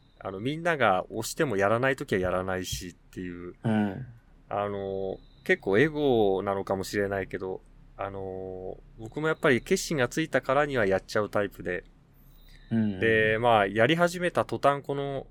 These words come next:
Speaker 1: コロナ禍でいろいろな、まあ、煽りを受けたかもしれないんですけど、まあ、これもまたね、冒頭でおは-、お-、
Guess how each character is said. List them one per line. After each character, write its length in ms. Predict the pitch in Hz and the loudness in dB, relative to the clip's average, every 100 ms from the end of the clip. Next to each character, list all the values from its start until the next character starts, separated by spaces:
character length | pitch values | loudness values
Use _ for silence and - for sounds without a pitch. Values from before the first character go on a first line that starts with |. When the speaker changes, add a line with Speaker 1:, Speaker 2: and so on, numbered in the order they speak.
| - | -12
Speaker 1:
コ 120 | - | -4
ロ 140 | 139 139 | -2 0
ナ 120 | 139 | 0
禍 160 | 117 | 2
で 260 | 98 90 87 - - - - - | 2 2 -2 -8 -20 -20 -20 -8
い 80 | |
ろ 140 | 107 113 | -2 -2
い 20 | |
ろ 160 | 113 113 | 0 0
な、 280 | 113 110 110 | 4 4 4
ま 240 | 107 95 | 4 6
あ、 60 | 98 | 6
煽 160 | 107 | 4
り 140 | 113 104 | 4 2
を 280 | 92 92 - - | 2 -2 -10 -16
受 200 | 117 151 | -6 -2
け 20 | |
た 120 | 139 104 | 2 2
か 120 | 95 | 0
も 100 | 90 | -6
し 160 | - | -8
れ 80 | 110 | -4
な 120 | 127 143 | 0 0
い 40 | |
ん 100 | 101 | -2
で 100 | 90 | -8
す 100 | - | -10
け 140 | - | -8
ど、 400 | 98 98 95 92 - _ _ _ - - - - - - _ _ _ | -2 0 0 -4 -10 _ _ _ -20 -20 -20 -20 -20 -20 _ _ _
ま 320 | 117 113 101 | -8 -4 -4
あ、 40 | 92 - _ _ _ _ | -6 -14 _ _ _ _
こ 80 | 143 | -6
れ 80 | 170 | -6
も 80 | 170 | -2
ま 160 | 165 | -2
た 360 | 165 160 156 - _ _ | 0 2 2 0 _ _
ね、 100 | 131 | -8
冒 200 | 113 139 | -4 -4
頭 220 | - 147 | -2 -2
で 120 | 143 | 0
お 80 | 139 | -2
は-、 160 | 135 135 | -2 -4
お-、 180 | 120 123 | -2 -6